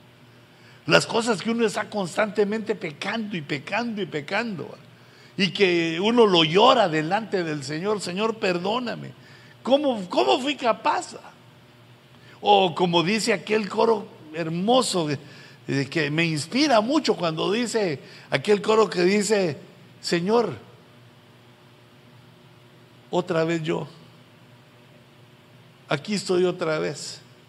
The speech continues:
confesándote mi pecado". Lo volví a hacer,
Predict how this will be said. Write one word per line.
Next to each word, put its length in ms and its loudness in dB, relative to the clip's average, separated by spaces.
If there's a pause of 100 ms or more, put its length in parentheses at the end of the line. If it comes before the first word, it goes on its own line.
(1120)
confesándote 840 -8 (1040)
mi 100 0
pecado". 560 -4 (280)
Lo 160 8
volví 260 4
a 60 4
hacer, 440 0